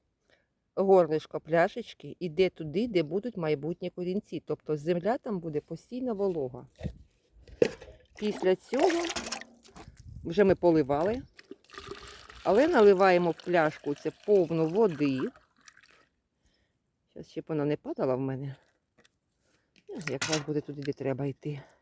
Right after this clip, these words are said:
Ця вода з пляшки зразу не уходить, так як земля дуже там волога. Я ж налила води.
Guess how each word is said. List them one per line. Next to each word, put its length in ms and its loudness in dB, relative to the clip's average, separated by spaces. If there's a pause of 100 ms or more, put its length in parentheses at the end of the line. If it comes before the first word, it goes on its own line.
(2000)
Ця 180 -2
вода 260 4
з 60 -10
пляшки 400 -4
зразу 360 0
не 160 2
уходить, 580 0
так 200 -2
як 160 -2
земля 420 0 (1120)
дуже 260 0
там 180 0
волога. 400 0
Я 140 2
ж 60 -6
налила 300 2
води. 360 -4